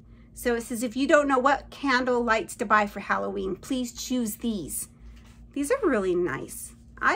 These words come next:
don't know. I mean, I like the color black anyway, so, I mean, these won't just be out for Halloween, not in my house. These are gonna be out all the time. And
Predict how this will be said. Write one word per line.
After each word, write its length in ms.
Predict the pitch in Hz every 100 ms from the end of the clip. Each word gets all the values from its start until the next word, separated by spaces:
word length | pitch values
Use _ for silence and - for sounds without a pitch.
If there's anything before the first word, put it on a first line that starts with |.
| 494
don't 240 | 339 196
know. 240 | 220 208 - - -
I 80 | 311
mean, 160 | 330
I 160 | 330 427
like 220 | 339 294
the 80 | 302
color 320 | - 302 294
black 320 | 233 240 254 -
anyway, 480 | 226 254 269 269 277
so, 480 | 262 - 226 202 185
I 120 | 214
mean, 240 | 233 233 226
these 280 | 269 302 269
won't 280 | 226 185
just 240 | - 208 -
be 100 | 196
out 180 | 180 -
for 100 | 202
Halloween, 600 | 214 202 196 202 214 220
not 220 | 233 -
in 80 | 175
my 180 | 190
house. 300 | 160 151 156
These 260 | - 240 247
are 60 | 269
gonna 200 | 247 220
be 200 | 208 208
out 260 | 196 190
all 160 | 196 196
the 80 | 196
time. 420 | - 196 196 175 - - - - - -
And 320 | 262 277 277